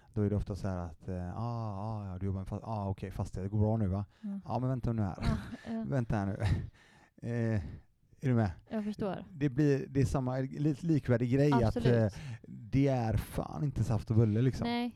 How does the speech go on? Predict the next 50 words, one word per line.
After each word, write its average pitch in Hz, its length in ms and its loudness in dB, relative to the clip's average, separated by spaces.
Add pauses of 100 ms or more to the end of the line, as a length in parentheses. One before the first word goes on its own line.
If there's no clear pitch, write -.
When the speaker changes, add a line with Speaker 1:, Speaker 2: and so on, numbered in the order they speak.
Speaker 2:
exakt. - 320 -2
Speaker 1:
Det 156 140 4
är 147 40 4
ett - 80 0
hårt 113 440 2
arbete. 92 680 0
Sitt - 80 -4
Speaker 2:
Exakt. - 160 -2
Speaker 1:
inte, 127 240 0
som 120 140 0
du 104 100 2
sa, 90 220 -2
vi 101 80 2
sitter 139 220 -2
inte 120 160 -2
i 104 60 -2
soffan 107 300 -2
och 95 80 0
rullar 92 140 -4
tummarna. 87 420 -4
Speaker 2:
Nej. 226 260 -4
Speaker 1:
Det 120 60 0
är 120 40 4
hela 123 240 2
tiden 139 200 2
ongoing 104 640 0
arbete, 90 460 -4
Speaker 2:
Ja, 220 340 0
gud, 143 240 2
ja. 101 60 6
Speaker 1:
oavsett 101 240 0
vad 92 80 0
vi 110 80 2
gör. 135 280 2 (180)
Speaker 2:
Gud, 254 140 -6
ja. - 120 -6
Speaker 1:
Och 110 760 2
Speaker 2:
Och... - 80 6
det 220 140 0
är 226 40 0
många 247 220 0
uppgifter 208 300 -4
som 190 140 -8
du 196 60 -6
inte 190 200 -4
orkar 190 360 -2
göra, 180 320 -4
vill 185 300 -4
göra, 185 220 2
Speaker 1:
Ja. 196 320 4